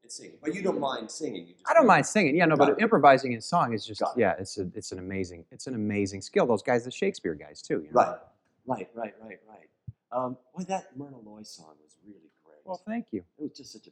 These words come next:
Speaker 1: beautiful song, and nobody even knows what that, well, back then, didn't, people didn't know
Speaker 2: No,
Speaker 1: who
Speaker 2: right.
Speaker 1: she was either.
Speaker 2: That was kinda what the song
Speaker 1: Yeah,
Speaker 2: was.
Speaker 1: that is. Where is she today? Yeah. God, it's amazing, the little minutia that gets stuck in your head.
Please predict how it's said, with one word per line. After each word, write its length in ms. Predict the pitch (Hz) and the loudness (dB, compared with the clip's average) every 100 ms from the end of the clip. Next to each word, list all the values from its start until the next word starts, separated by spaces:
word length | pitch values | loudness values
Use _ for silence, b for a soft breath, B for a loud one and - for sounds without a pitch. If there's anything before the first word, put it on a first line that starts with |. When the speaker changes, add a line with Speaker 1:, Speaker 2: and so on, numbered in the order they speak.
| _ | _
Speaker 1:
beautiful 320 | - 101 - 76 | -18 -18 -20 _
song, 340 | 95 85 76 73 73 | -20 -20 -20 -20 _
and 80 | 76 _ _ - | _ _ _ -14
nobody 300 | 113 107 85 | -14 -12 -18
even 200 | 78 73 | -20 -20
knows 320 | 76 73 73 _ | -20 -20 _ _
what 120 | 78 _ | _ _
that, 160 | 78 _ _ _ | _ _ _ _
well, 220 | _ - _ _ _ | _ -20 _ _ _
back 140 | - _ | -20 _
then, 100 | 170 139 | -20 -20
didn't, 160 | _ 76 _ _ | _ _ _ _
people 180 | 80 71 | _ _
didn't 160 | 71 71 69 _ 87 | _ _ _ _ -20
know 80 | |
Speaker 2:
No, 40 | 80 | -18
Speaker 1:
who 80 | 78 | -20
Speaker 2:
right. 120 | 80 | -20
Speaker 1:
she 60 | 76 | _
was 320 | _ _ _ | _ _ _
either. 160 | 123 82 | _ -20
Speaker 2:
That 100 | 80 | -20
was 140 | 82 _ | _ _
kinda 140 | 80 | -20
what 140 | 82 87 | -20 -20
the 80 | 110 | -20
song 260 | - 76 _ | -20 -20 _
Speaker 1:
Yeah, 140 | 117 131 | -18 -18
Speaker 2:
was. 100 | - | -20
Speaker 1:
that 240 | 87 107 131 | -20 -20 -20
is. 240 | 78 127 _ _ _ _ | -20 -20 _ _ _ _
Where 280 | 95 98 101 98 _ | -20 -20 -20 _ _
is 180 | 95 87 _ | -20 -20 _
she 160 | 76 73 _ _ _ | _ _ _ _ _
today? 560 | 90 87 92 101 95 _ _ - | -20 -20 _ -20 -20 _ _ -2
Yeah. 200 | 147 92 - _ b b b _ | -2 -2 -8 _ b b b _
God, 140 | - - | -20 -20
it's 100 | - | -20
amazing, 380 | 78 78 76 78 | -20 -20 _ _
the 40 | 76 | _
little 200 | 73 73 _ _ 80 67 76 78 | -20 _ _ _ _ _ _ -14
minutia 520 | 87 82 92 - 82 | -12 -10 -12 -14 -20
that 220 | 78 _ | -20 _
gets 200 | 78 - | _ -20
stuck 280 | - 87 - | -18 -18 -20
in 80 | 73 | -20
your 120 | 69 _ _ | -20 _ _
head. 200 | 78 73 | -20 -20